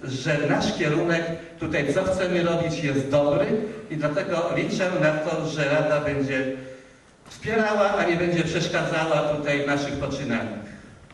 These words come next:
Bo naprawdę, jak tutaj ktokolwiek, to co zawsze mówię, jest z zewnątrz, jest obcy, zazdroszczą nam, że my jesteśmy na takim pułapie, że my masz, mamy właśnie taki rozwój.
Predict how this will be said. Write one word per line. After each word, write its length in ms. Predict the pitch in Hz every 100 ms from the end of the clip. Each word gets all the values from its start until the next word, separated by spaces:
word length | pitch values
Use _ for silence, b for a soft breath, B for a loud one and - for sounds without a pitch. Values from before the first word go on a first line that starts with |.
| - - - - - - - - _ - - - - -
Bo 80 | 131
naprawdę, 580 | 139 143 180 190 190 190 170 175 170 - 135
jak 200 | 143 143
tutaj 240 | 180 170
ktokolwiek, 680 | 151 127 - 180 160 120 117 - - - - - - -
to 100 | 151
co 200 | 156 160
zawsze 420 | - - - 131 123
mówię, 280 | 123 120 117 - B B B
jest 300 | 123 151 -
z 160 | 131 117
zewnątrz, 580 | 170 175 175 214 214 147
jest 220 | 135 135
obcy, 340 | 175 180 208
zazdroszczą 760 | 185 135 131 - - - 208 202
nam, 200 | 196 196 - B B
że 220 | 123 127 151
my 140 | 190
jesteśmy 580 | 220 175 165 170 - 156
na 140 | 143
takim 360 | - - 156 139
pułapie, 460 | 135 127 170 - 175 147
że 60 |
my 160 | 143 151
masz, 200 | 143 143 -
mamy 220 | 139 139 139
właśnie 280 | 147 139
taki 380 | - 143 139 139
rozwój. 400 | 123 117 - -